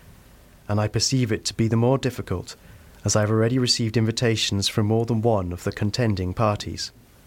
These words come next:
One should not despair, though all the foreigners that I have hitherto met with from amongst the Greeks are going,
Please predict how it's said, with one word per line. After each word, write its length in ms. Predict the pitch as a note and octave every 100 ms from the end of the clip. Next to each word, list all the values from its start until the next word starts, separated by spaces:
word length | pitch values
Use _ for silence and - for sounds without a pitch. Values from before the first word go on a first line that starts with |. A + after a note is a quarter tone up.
| - -
One 180 | A2+ A#2+
should 120 | C3
not 180 | C#3+ -
despair, 560 | C3+ - A2+ E2+ E2 - - - - - - - - _ -
though 140 | G2+
all 160 | G#2+ C3
the 100 | A#2+
foreigners 580 | - B2 A2 F#2+ F2+ -
that 100 | F#2+
I 120 | G2
have 120 | G2
hitherto 500 | F#2 A#2 G#2+ - A#2
met 320 | A2+ A2+ -
with 360 | G#2 F2+ - - -
from 220 | - F#2+
amongst 360 | G2 A2 A2 -
the 60 |
Greeks 500 | G#2+ F#2+ F2+ - - - - - - - -
are 80 | A2
going, 480 | G2 A2+ G2 E2+ F2